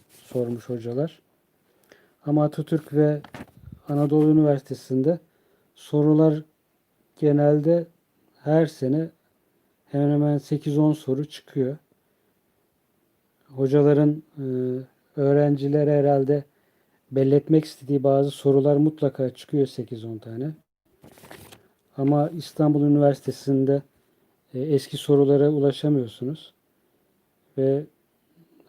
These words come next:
her türlü soru çıkabilir yani. Sınava girdiğinizde bir bakıyorsunuz,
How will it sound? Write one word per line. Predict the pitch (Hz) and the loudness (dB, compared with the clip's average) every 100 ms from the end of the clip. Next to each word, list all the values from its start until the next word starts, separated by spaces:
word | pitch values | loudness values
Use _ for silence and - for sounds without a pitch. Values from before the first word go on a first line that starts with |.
| - | -2
her | 160 165 | 0 2
türlü | - 135 | 0 -6
soru | 127 143 143 | -4 -2 -4
çıkabilir | - - 147 139 143 | -6 -2 0 2 0
yani. | 127 117 117 123 | -2 -8 -12 -14
Sınava | 131 - 139 143 143 | -18 -6 -2 2 4
girdiğinizde | 143 139 143 147 | 2 2 0 0
bir | 156 | 0
bakıyorsunuz, | 143 131 123 - 139 156 - | 0 -4 -8 -10 -10 -12 -14